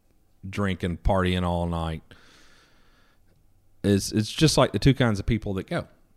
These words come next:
And so I was like, "We're gonna have a party."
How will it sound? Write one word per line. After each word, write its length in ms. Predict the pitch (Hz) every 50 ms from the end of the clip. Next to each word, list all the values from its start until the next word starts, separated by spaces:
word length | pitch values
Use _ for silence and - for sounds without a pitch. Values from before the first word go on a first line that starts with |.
| _ _ _ _ _ - _ -
And 300 | 104 104 95 95 92 -
so 380 | - - 104 95 92 90 90 -
I 80 | 98
was 140 | 120 117 110
like, 140 | 104 92 -
"We're 140 | 85 110 156
gonna 140 | 226 233 180
have 140 | 175 127
a 80 | 95 -
party." 560 | - - - - 147 156 110 - - - -